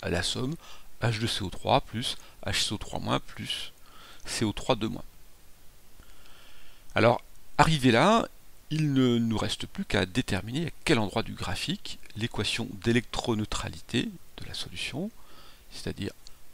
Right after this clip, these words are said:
concentration en H plus égale concentration en O H moins plus concentration en H C O trois moins plus deux fois la concentration en C O trois deux moins.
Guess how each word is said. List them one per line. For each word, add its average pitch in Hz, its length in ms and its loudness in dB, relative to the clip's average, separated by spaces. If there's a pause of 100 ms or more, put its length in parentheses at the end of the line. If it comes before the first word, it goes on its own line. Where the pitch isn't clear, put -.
(560)
concentration 107 440 0
en 101 80 2
H 107 180 4
plus - 400 -2 (100)
égale 101 420 4 (460)
concentration 101 580 0
en 92 60 -2 (340)
O 110 140 2
H - 160 0
moins 113 180 2
plus - 460 -6 (480)
concentration 98 760 -4 (120)
en 101 40 -2
H - 160 2
C - 60 0
O - 20 -2
trois 104 200 0
moins 107 160 4
plus 98 260 -10
deux 104 120 0
fois 104 200 0
la 92 80 4
concentration 92 580 -4
en 90 40 -6
C - 160 -2
O 95 40 -2
trois - 180 -6
deux - 120 -6
moins. 139 240 0